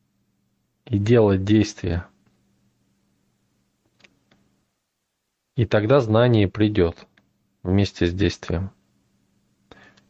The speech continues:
И когда мы окажемся в новой позиции, мы сможем пользоваться знаниями тех людей, которые уже в этой позиции.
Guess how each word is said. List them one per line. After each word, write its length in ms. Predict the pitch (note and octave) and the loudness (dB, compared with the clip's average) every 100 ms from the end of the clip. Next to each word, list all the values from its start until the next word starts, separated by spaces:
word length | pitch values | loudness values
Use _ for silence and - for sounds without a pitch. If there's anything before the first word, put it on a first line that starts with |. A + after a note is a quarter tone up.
| _ _ _ _ - | _ _ _ _ -6
И 60 | |
когда 340 | - G#2+ A2+ A2 | -2 0 2 2
мы 140 | G#2+ | 2
окажемся 540 | G#2 A2 G2 F#2+ - | 2 0 0 -2 -2
в 60 | F#2+ | 0
новой 280 | G2+ F#2 F#2 | 2 2 0
позиции, 720 | - F#2+ C#3+ F3+ - G2 F2 - _ _ _ _ _ _ _ _ _ | 0 0 0 0 -2 -4 -6 -12 _ _ _ _ _ _ _ _ _
мы 80 | G2 | -4
сможем 400 | - B2 B2+ G#2 | 0 0 2 0
пользоваться 540 | - A2 G#2 F#2 - | 0 -2 0 -2 0
знаниями 600 | F2+ G2 A#2 A#2+ G2+ F#2 | 0 2 2 2 2 2
тех 280 | F2+ G2+ - | 0 -2 -2
людей, 240 | G2 G2 C#3 | -2 0 0
которые 440 | - - G#2 F#2+ | -2 0 0 2
уже 280 | F#2 F#2 F#2 | 2 2 2
в 80 | F2+ | 0
этой 220 | - F2+ | -2 -4
позиции. 640 | - E2+ F2+ - - F2+ | -2 -4 -4 -6 -6 -6